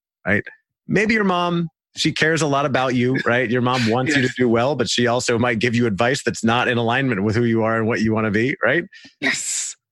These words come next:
Speaker 1: Nobody cares more than you, and no one's gonna do it for you, not your manager, not your brother, not your mom, not your spouse. You have to take responsibility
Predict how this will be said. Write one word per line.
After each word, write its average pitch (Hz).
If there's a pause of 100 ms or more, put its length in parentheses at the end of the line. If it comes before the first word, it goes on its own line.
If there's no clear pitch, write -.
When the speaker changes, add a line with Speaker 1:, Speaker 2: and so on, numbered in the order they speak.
(180)
Speaker 1:
Nobody 170
cares 143
more 131
than 120
you, 113 (400)
and 113
no 123
one's 131
gonna 120
do 117
it 127
for 117
you, 107
not 107
your 110
manager, 107
not 92
your 107
brother, 104
not 98
your 104
mom, 98 (320)
not 101
your 107
spouse. 101 (400)
You 110
have 110
to -
take 107
responsibility 98